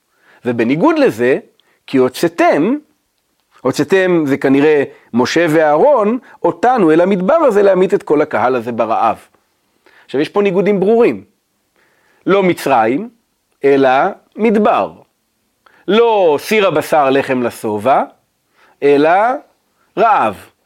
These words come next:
ולא מותנו ביד השם, אלא כי הוצאתם, אתם, משה ואהרון.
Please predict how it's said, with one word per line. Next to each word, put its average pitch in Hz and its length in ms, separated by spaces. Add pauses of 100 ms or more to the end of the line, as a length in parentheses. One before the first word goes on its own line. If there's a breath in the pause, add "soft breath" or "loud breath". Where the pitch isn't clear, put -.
(300 soft breath)
ולא 170 880
מותנו 170 540
ביד 170 300
השם, 254 680 (500)
אלא 269 300 (800)
כי 226 160
הוצאתם, 190 800 (160)
אתם, 175 460
משה 160 360
ואהרון. 117 480